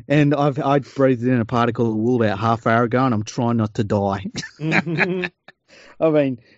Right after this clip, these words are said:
Speaker 1: coughing and spluttering the whole time. So sorry about that. But yeah, I just thought I'd let everyone know. <laughs>
Speaker 2: Just ingesting some asbestos. You'll be fine.
Speaker 1: Yeah, it's, you know, I'm sure it'll be fine. Who's ever died from ingesting asbestos? I mean,
Speaker 2: Yeah.
Speaker 1: geez, they coat the,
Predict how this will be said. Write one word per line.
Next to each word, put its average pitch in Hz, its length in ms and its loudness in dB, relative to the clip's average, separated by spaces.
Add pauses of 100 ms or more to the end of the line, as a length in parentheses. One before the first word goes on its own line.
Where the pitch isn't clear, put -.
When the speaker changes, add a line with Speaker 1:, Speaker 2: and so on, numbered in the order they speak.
(260)
Speaker 1:
coughing 160 480 0
and 131 200 -2
spluttering 135 540 2
the 117 80 -4
whole 117 160 -4
time. 95 300 -6
So 98 360 -4 (160)
sorry 110 220 0
about 98 220 -8
that. 107 200 -10
But 123 160 -2
yeah, 104 300 0
I 117 80 -8
just 117 220 -4
thought 107 180 2
I'd 104 140 -2
let 117 120 2
everyone 117 340 0
know. 139 220 0 (400)
<laughs> 165 120 -4 (1120)
Speaker 2:
Just 156 160 -8
ingesting 117 580 0
some 104 280 -4
asbestos. - 580 -8
You'll 147 120 2
be 117 100 0
fine. 262 140 -4
Speaker 1:
Yeah, 220 120 2
it's, 151 420 2
you 202 220 2
know, 160 60 2
I'm 123 300 2
sure 147 280 4
it'll 131 120 2
be 120 100 -2
fine. 110 640 -4
Who's 175 240 -2
ever 127 160 2
died 107 380 -4
from 107 180 -4
ingesting 104 500 -4
asbestos? 98 800 -8
I 117 80 -2
mean, 127 180 2
Speaker 2:
Yeah. 131 60 -2
Speaker 1:
geez, 135 260 4
they 123 160 2
coat 151 280 4
the, 110 180 2